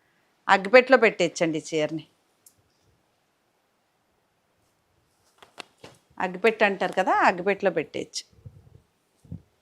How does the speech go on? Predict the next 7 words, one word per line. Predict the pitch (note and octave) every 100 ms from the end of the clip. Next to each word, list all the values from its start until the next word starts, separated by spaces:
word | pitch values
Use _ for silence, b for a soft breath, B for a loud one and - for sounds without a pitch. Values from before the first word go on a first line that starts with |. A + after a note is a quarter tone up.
| _ _ _ F#3+
అంత | F#3+
చిన్న | F3+ - E3+
చీర, | E3 - E3 - -
అంత | F#3+ F#3+ G3 F3 D3+ - -
సింపుల్గా | - A3 G#3+ A3 G#3
ఉంది | F3 D#3 E3
చీర. | E3 B3+